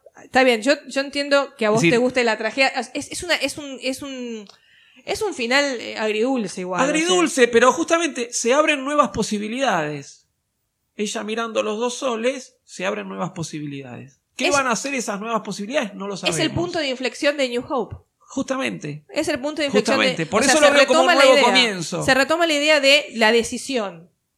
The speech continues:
Speaker 1: del punto de
Speaker 2: Exacto. Es que
Speaker 1: inflexión.
Speaker 2: nos dejó ahí.
Speaker 1: Sí.
Speaker 2: A mí me gustó.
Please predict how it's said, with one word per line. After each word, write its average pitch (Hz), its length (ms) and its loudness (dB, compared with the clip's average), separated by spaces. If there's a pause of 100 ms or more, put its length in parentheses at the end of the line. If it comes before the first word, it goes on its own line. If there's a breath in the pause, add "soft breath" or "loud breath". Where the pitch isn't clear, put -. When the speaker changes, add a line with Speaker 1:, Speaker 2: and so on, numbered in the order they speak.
Speaker 1:
del 226 220 -4
punto 277 260 2
de 269 60 2
Speaker 2:
Exacto. - 20 -2
Es - 0 -
que 247 60 0 (360)
Speaker 1:
inflexión. 208 80 -2
Speaker 2:
nos 175 140 6
dejó 233 200 4
ahí. 190 500 0
Speaker 1:
Sí. 403 300 -8 (920)
Speaker 2:
A 156 140 -2
mí 302 100 0
me 381 80 0
gustó. 156 440 -2